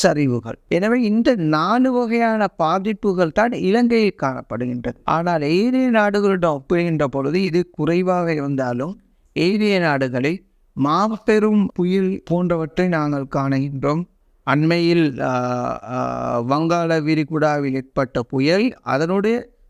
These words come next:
ஒரு அழுத்தம் தான் இலங்கையில் ஒரு தாக்கம் செலுத்தியது.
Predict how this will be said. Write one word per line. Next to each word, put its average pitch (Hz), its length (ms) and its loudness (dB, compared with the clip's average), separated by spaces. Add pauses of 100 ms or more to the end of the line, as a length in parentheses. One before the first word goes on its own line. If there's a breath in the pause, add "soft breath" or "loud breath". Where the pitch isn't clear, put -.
ஒரு 147 280 -2
அழுத்தம் 196 640 0
தான் 262 200 2
இலங்கையில் 220 500 2
ஒரு 180 240 -2
தாக்கம் 165 380 0
செலுத்தியது. 117 640 -4